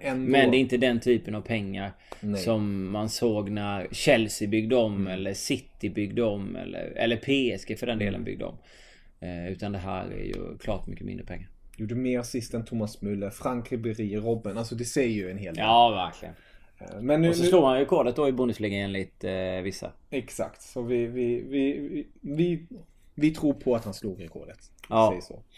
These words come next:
Speaker 1: Men nu släpper vi, eh, Emil och hans Leipzig tycker jag. Och, eh, går lite in i flopparna mera, tycker jag. Eh, vi har ju pratat om klubbar som floppar. Finns det några spelare som du skulle vilja, som du hoppades mycket på inför säsongen,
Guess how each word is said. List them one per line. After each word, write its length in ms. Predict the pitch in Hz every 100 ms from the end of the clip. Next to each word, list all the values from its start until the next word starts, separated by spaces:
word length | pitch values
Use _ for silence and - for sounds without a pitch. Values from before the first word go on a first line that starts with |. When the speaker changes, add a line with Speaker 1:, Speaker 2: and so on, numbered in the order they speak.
| - - - -
Speaker 1:
Men 140 | 135
nu 100 | 156
släpper 320 | 160 151 -
vi, 360 | 139 143 135 123
eh, 340 | 120 117 143
Emil 340 | 143 156 160 160
och 200 | 143 -
hans 260 | 127 117
Leipzig 460 | 123 120 127 - 160
tycker 240 | 147 143
jag. 160 | 143 135
Och, 260 | 123 - -
eh, 560 | 127 120 113 104 85 127
går 280 | 123 135
lite 300 | 131 131 120
in 300 | 123 131 120
i 380 | 120 123 123 120 - - - - - - - - - - _ - -
flopparna 640 | 202 202 - 160 226 185
mera, 380 | 127 104 95 85 - - -
tycker 220 | - 110
jag. 160 | 101 92 - -
Eh, 160 | 113 113
vi 80 | 120
har 80 | 143
ju 60 |
pratat 240 | 135 160 156
om 120 | 147
klubbar 480 | - 185 151 131 175
som 160 | 170
floppar. 420 | 127 131 120 - 104
Finns 220 | 139 -
det 60 |
några 140 | 143 139
spelare 840 | - - 196 156 123 196 220 127
som 200 | - 113
du 60 | 110
skulle 260 | 110 117 107
vilja, 420 | 107 104 98 98
som 200 | - 117
du 260 | 117 113
hoppades 600 | 110 - - - 196 160
mycket 300 | 127 107 107
på 80 | -
inför 300 | 92 - 95
säsongen, 640 | 87 92 95 85 78 92